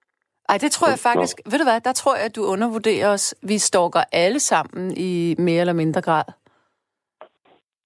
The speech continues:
Speaker 2: Ja, jeg har ikke, og jeg har udsat for det én gang.
Speaker 1: Vi, vi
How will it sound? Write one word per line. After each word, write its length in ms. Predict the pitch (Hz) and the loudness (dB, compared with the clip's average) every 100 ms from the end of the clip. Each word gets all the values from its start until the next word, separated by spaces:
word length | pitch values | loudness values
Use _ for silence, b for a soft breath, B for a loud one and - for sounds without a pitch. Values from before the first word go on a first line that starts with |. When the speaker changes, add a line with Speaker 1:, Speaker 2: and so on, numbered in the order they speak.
| _ - 80 - | _ -8 -8 -2
Speaker 2:
Ja, 200 | 87 76 101 | 2 6 6
jeg 100 | 127 | 6
har 80 | 117 | 2
ikke, 120 | - B B - | 0 B B 0
og 60 | 123 | 4
jeg 40 | 127 | 6
har 80 | |
udsat 360 | 170 185 190 165 - | 6 4 2 2 2
for 80 | |
det 80 | 156 139 87 | 2 4 4
én 20 | |
gang. 180 | 104 - - _ B B B B B B B - | 4 2 -4 _ B B B B B B B -2
Speaker 1:
Vi, 100 | |
vi 80 | 202 | 0